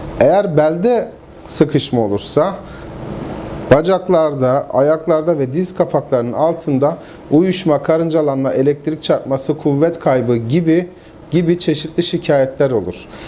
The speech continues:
Şimdi normal şartlar altında herhangi bir yere gitseler, yani klasik tedaviden bahsediyorum,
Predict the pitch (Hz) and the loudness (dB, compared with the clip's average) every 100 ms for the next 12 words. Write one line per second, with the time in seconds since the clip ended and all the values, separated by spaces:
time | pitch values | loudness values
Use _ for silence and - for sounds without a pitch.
0 | - - - 202 214 202 202 226 240 202 | -14 -4 0 2 4 2 2 0 0 0
1 | 170 - 202 175 120 - 110 104 104 143 | -2 0 0 0 -2 -6 -4 -2 0 0
2 | 170 196 185 156 135 117 123 117 113 120 | 0 0 0 0 0 2 0 0 -2 -10
3 | - 147 110 110 107 110 107 - 113 - | -4 0 0 0 -2 -2 -4 0 0 0
4 | 160 - 113 104 101 92 90 90 98 - | -2 -2 0 0 0 -4 -4 -4 -4 -4
5 | 95 92 104 151 | -2 0 0 -2